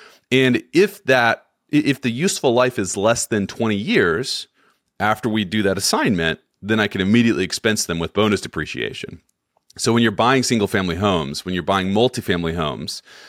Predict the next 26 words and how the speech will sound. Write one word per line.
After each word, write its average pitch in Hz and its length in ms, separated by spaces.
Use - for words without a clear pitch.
you 101 120
can 95 220
run 107 240
cost 98 320
segregation 80 400
studies 95 400
and 98 160
you 110 140
can 110 200
write 98 240
off 95 300
a 101 120
large 92 440
portion, 92 640
uh, 82 280
anywhere 98 220
between, 87 240
like, 82 160
fifteen 107 480
to 87 60
thirty 101 320
percent - 600
of 107 220
the - 80
purchase - 380
price 80 560